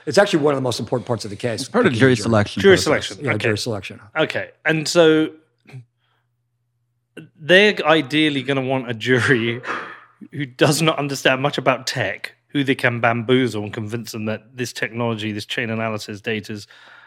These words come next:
Speaker 3: fully trustworthy and nails on that this is Roman. And ideally, you want people with some wits around them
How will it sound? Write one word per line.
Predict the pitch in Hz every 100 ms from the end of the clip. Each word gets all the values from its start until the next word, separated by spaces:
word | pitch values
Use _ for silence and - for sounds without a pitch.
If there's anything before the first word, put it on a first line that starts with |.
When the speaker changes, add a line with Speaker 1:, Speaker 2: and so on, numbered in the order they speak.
| _ _
Speaker 3:
fully | - - 156
trustworthy | - 156 135 - 117 107 113 113 -
and | 113 110 107 110 107 _ - -
nails | 123 120 117 110
on | 110
that | 110
this | 107 101
is | 104
Roman. | 110 98 98 101
And | 113 107
ideally, | 123 120 131 120
you | 120 147
want | 127
people | 107 113 113
with | 110
some | - 110
wits | 170 180 120
around | 104 104
them | 107